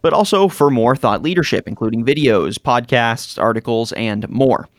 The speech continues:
You can also subscribe to Tank Talk on Apple Podcasts and Spotify. Just hit that subscribe button and you'll have a full catalog of previous conversations as well as notifications when we drop new ones.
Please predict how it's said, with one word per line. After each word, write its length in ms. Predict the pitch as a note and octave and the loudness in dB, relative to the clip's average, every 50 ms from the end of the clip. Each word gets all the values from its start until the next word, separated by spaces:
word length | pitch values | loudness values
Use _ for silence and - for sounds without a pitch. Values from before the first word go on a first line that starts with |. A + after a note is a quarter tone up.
| _ _ _ _ _ _ _ _ _ | _ _ _ _ _ _ _ _ _
You 120 | - C3 B2 | -6 -4 -2
can 100 | - B2 | 0 0
also 220 | B2 A#2+ - C3+ | 0 0 -2 -4
subscribe 800 | B2 - A#2 G#2 - - - - C3 B2+ A#2+ B2 A#2+ A#2+ A#2 A2 - | -6 -6 -8 -6 -6 -8 -2 0 0 2 2 2 2 2 0 -2 -6
to 320 | - - B2+ B2 A#2+ A#2 A2 | -4 -2 0 0 0 0 -2
Tank 300 | - - B2+ B2+ C3 - | -2 -2 -2 -2 -2 -4
Talk 340 | - - C3 B2 B2+ B2+ - | -2 0 2 2 0 0 -2
on 120 | - A#2 A#2 | -4 -2 -2
Apple 220 | A2 A2 - A2+ | -2 -2 -4 -6
Podcasts 680 | - - C3+ B2+ B2 A#2+ - C3 A#2 A#2 A#2 - - - | -2 0 0 0 0 0 0 0 0 0 -2 -4 -8 -8
and 120 | G#2 G2+ | -8 -8
Spotify. 640 | - - - F3 E3+ E3 D#3+ - D3 D3 E3 F#3+ F#3+ - - - - | -4 0 0 0 0 0 0 0 0 0 0 -2 -4 -8 -14 -20 -16
Just 160 | _ - C3+ - | _ -8 -4 -2
hit 120 | D#3 - | 0 0
that 140 | - - - | -2 -2 -4
subscribe 400 | - G#2+ - - E3 D#3+ E3+ D3+ | -8 -8 -2 0 2 2 2 2
button 300 | C3+ D#3+ - G3 G3+ F#3+ | 2 0 2 0 -2 -2
and 120 | - B2+ B2+ | 0 0 0
you'll 80 | A#2+ | 2
have 140 | B2+ B2 G#2+ | 0 0 -2
a 40 | A2+ | -2
full 220 | - - C#3 C#3+ | 0 0 0 2
catalog 500 | - - C3+ C3+ C#3 C#3 C#3 C#3 C#3 B2 | 2 0 0 2 2 4 4 2 2 2
of 240 | E2 A#2+ A2 - _ | 0 -2 -2 -4 _
previous 340 | - D3 D3 C#3 C3 A#2+ - | -2 0 2 2 2 0 0
conversations 680 | - C#3 B2+ A2+ A#2 - - D3+ D#3+ D3 D#3+ D#3 C#3 | 0 -2 0 0 0 0 2 2 2 2 2 0 0
as 120 | B2+ A#2 A#2+ | -2 -2 0
well 180 | B2 A#2+ A#2 | 2 2 2
as 100 | A2+ G#2+ | 2 2
notifications 720 | - A2+ G#2 F#2+ - - - D#3+ D#3+ D3+ - D#3 D3+ C#3 B2+ | 0 -2 -2 -4 -6 -4 -2 0 0 0 0 0 -2 0 0
when 120 | A#2+ A2 | -2 0
we 80 | A#2 B2+ | 0 0
drop 240 | A#2 A2 G2+ A#2 - | 0 0 -2 0 -2
new 140 | A2+ F#2 | -4 -6
ones. 300 | D2+ G#1+ G1+ - - - | -6 -6 -8 -8 -10 -12